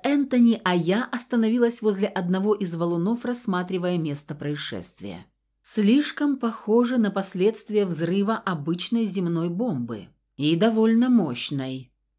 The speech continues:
На этом месте стояло трехэтажное административно-хозяйственное здание, которое сложилось как карточный домик. «Здесь разворачивают пункт первой помощи», инструктировал бывший жених, указывая на строящийся тент с красной крышей.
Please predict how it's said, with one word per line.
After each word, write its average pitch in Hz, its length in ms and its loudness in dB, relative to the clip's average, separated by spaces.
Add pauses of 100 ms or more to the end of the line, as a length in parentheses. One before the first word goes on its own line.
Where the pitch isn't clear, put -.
(120)
На 160 200 -2
этом 196 400 2
месте 233 400 0
стояло 190 400 0
трехэтажное 185 800 -2
административно-хозяйственное 165 1700 -2
здание, 147 640 -6
которое 208 420 -4
сложилось 202 600 -4
как 233 180 -12
карточный 196 600 -6
домик. 156 640 -6 (340)
«Здесь 175 500 2
разворачивают 180 880 0
пункт 202 380 2
первой 175 340 4
помощи», 139 800 -2
инструктировал 190 760 -4
бывший 180 340 -4
жених, 165 460 -4
указывая 226 540 -2
на 214 120 -2
строящийся 175 800 -4
тент 147 320 -8
с - 80 -10
красной 135 460 -10
крышей. 113 560 -12